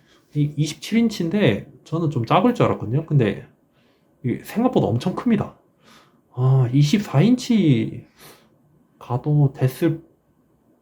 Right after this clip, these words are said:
법한데, 아, 이십칠 인치가 생각보다 큽니다. 이십칠 인치보다 더 조금 큰 게 삼십이 인치거든요. 삼십이 인치는 제가 보기엔 비추합니다, 진짜.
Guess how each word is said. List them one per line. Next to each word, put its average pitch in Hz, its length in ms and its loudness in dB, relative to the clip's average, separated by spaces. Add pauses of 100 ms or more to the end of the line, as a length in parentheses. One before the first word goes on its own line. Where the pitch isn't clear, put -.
(100)
법한데, 151 640 2
아, 120 380 0
이십칠 131 440 -2
인치가 113 480 -2
생각보다 180 400 0
큽니다. - 440 -10 (1160)
이십칠 135 520 0
인치보다 202 500 2
더 107 840 0 (340)
조금 160 380 -6 (160)
큰 214 380 -4
게 208 360 0 (640)
삼십이 127 480 0
인치거든요. 127 760 0
삼십이 175 440 2
인치는 101 640 0 (600)
제가 110 200 -4
보기엔 98 180 -2
비추합니다, 101 500 -6
진짜. - 420 -16